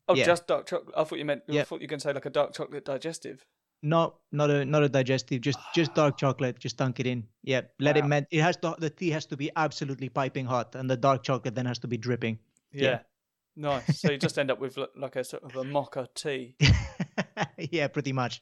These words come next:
Speaker 1: Yeah, nice. Sounds good, man. Nice. Yeah, no, I've got,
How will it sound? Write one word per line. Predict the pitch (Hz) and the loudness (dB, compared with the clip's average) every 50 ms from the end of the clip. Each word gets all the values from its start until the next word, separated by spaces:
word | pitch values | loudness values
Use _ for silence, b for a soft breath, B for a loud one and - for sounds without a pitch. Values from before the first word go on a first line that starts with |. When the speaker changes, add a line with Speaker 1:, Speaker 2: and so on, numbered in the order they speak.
| _ - - | _ -10 -8
Speaker 1:
Yeah, | 123 123 127 165 180 151 | -4 -2 0 0 0 0
nice. | 127 127 135 151 - - | 0 0 0 -2 -2 -2
Sounds | - 165 151 139 | -4 -6 -6 -4
good, | - 143 151 - | -4 -6 -8 -6
man. | 120 120 120 143 - _ _ _ _ | -10 -12 -12 -14 -16 _ _ _ _
Nice. | - 151 147 135 120 - - - _ - | -6 -6 -4 -4 -6 -10 -18 -20 _ -6
Yeah, | 131 135 131 127 123 120 | 0 2 4 4 4 4
no, | 127 127 | 4 6
I've | 131 135 131 - | 4 4 4 0
got, | - 139 - - | -2 -2 -2 -2